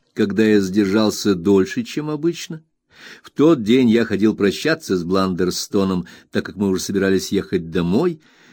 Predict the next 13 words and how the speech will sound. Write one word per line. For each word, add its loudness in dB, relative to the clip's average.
я 2
застал 0
в -6
доме 0
мистера 0
Пегати -2
только -6
одного -2
Стирфорта, -4
задумчиво -6
сидевшего -8
у -8
огня. -6